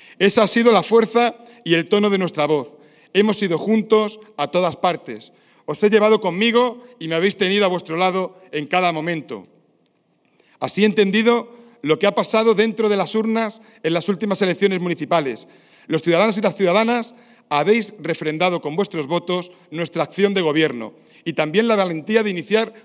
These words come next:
un proyecto de transformación de la ciudad. Habéis entendido nuestro mensaje y por esta razón nos habéis dado vuestra confianza, compartiendo nuestra ilusión y apostando con nosotros por el mejor futuro posible para Fuenlabrada.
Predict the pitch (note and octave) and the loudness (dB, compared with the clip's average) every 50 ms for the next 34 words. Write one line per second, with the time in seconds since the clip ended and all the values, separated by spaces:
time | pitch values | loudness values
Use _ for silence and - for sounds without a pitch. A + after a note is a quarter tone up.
0 | _ _ _ G#3+ G#3+ G3 F#3 G#3 G3 G3+ G3+ G3+ - G#3 F#3+ F3+ F#3 F3 D3 - | _ _ _ -6 -4 -4 -4 -4 -2 -2 -2 -2 -2 -2 -2 -2 -4 -6 -6 -6
1 | E3+ D#3+ D#3 D#3 C#3+ - F3+ G3 G3+ G#3 G#3 G#3 - - - - - C3 E3 F3 | -8 -4 -4 -4 -4 0 0 2 2 2 -2 -6 -12 -20 -20 -8 -2 0 2 2
2 | E3+ - - C3+ B2+ B2 A2+ F2+ - - - _ _ _ _ _ _ _ _ _ | 2 0 -2 -4 -4 -4 -6 -6 -10 -16 -20 _ _ _ _ _ _ _ _ _
3 | _ - A#2+ C#3+ D#3+ - G3+ G3 - F#3 F3+ G3+ G#3+ A3 G#3 G3 - F#3+ F3+ D#3+ | _ -6 -4 -2 0 0 0 0 0 -2 0 0 0 0 0 -2 -4 -4 -6 -6
4 | D3+ C3+ - G3+ F#3 - - C#3 A2+ - - _ _ _ _ _ _ E3 D#3+ - | -4 -2 0 0 0 -2 -6 -10 -12 -14 -18 _ _ _ _ _ _ -8 -4 0
5 | F3+ G#3+ G#3+ G#3+ B3+ A3+ G#3 F3+ - A3+ A#3+ A3+ F#3+ C3 - - - - C3+ D3+ | 2 2 2 2 2 2 2 2 2 2 2 2 0 -4 -8 -16 -18 -12 -12 -10
6 | D#3 - E3 F#3+ F#3+ D#3 G#3 G#3 G#3 F#3+ F#3 - E3 D#3 E3+ D#3 C#3 - D#3 E3 | -6 -2 0 0 2 2 2 2 2 2 2 0 -2 -4 -4 -4 -4 -2 -2 -2
7 | D#3+ C#3+ - C3+ A2+ G#2 - - - _ _ _ - D3+ C#3+ B2+ D3 D3+ - - | -2 -2 -4 -8 -8 -8 -10 -16 -20 _ _ _ -6 -6 -2 -2 -2 -2 0 -2
8 | F#3+ G3+ G3 G#3+ G3+ F#3+ F3 - F3+ D3+ C#3 C3 - - G3 G#3 A3 A3 G#3+ - | -2 0 0 0 0 -2 -2 0 -2 -2 -2 -4 -2 0 2 2 2 0 -4 -10
9 | - - - _ - D#3 D3 - D3 C#3 - G3 G3+ G#3 G#3+ G3+ G3+ F#3 D#3+ D3+ | -18 -20 -20 _ -4 -4 -4 -4 -6 -2 -2 -2 0 0 0 -2 -2 -4 -6 -4
10 | C3+ - G3 F3+ - C3+ B2 G2+ G2 - _ _ _ _ - D3 D3 D3 D3 D3 | -2 -2 -2 -2 -2 -6 -10 -10 -12 -16 _ _ _ _ -6 -4 -4 -4 -4 -6
11 | C#3 D3+ G3 G3 F#3+ - E3 - F#3 F#3 - - D#3+ C#3+ - E3+ F3 E3+ E3+ E3+ | -4 -4 -4 -4 -4 -6 -6 -6 -4 -4 -4 -6 -8 -8 -6 -4 -4 -2 -4 -4
12 | D#3+ E3+ - - _ _ - E3+ E3+ D#3+ - - C#3 B2+ A#2+ A#2 A2+ A2+ G2+ F#2+ | -8 -10 -16 -20 _ _ 0 0 0 0 -2 -4 -4 -4 -4 -4 -4 -6 -8 -8
13 | F2+ F2 | -12 -16